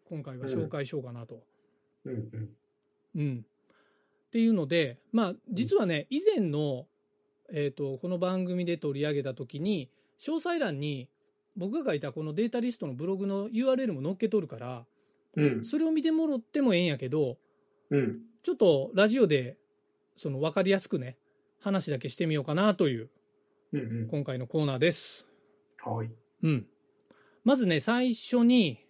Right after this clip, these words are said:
Speaker 1: このデータリストタグ、
Speaker 2: うん。
Speaker 1: タグやね。データリストタグ
Speaker 2: うん。うん。うん。
Speaker 1: は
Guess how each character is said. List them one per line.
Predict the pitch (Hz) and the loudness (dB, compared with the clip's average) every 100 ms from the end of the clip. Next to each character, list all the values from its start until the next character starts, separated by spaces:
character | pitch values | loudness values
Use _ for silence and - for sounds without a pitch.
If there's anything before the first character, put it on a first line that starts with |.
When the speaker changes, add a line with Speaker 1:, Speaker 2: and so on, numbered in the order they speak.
| _ _ _ _ _ - | _ _ _ _ _ -6
Speaker 1:
こ | |
の | 165 151 | -4 0
デ | 180 190 190 | 2 4 4
ー | |
タ | 202 190 | 2 2
リ | 196 | 0
ス | - | -2
ト | - 143 - _ _ _ - | 0 0 -2 _ _ _ 2
タ | 185 | 4
グ、 | 214 | 4
Speaker 2:
う | |
ん。 | 226 _ | 2 _
Speaker 1:
タ | - | -4
グ | 160 | 0
や | 160 | 0
ね。 | 113 - | 0 -8
デ | 156 208 | 2 4
ー | |
タ | 214 | 4
リ | 208 | 2
ス | - | 2
ト | 214 | 0
タ | 151 | 0
グ | 135 | -2
Speaker 2:
う | |
ん。 | 151 - _ _ _ _ _ - | -4 -8 _ _ _ _ _ -4
う | |
ん。 | |
う | |
ん。 | 190 | 2
Speaker 1:
は | 202 | 2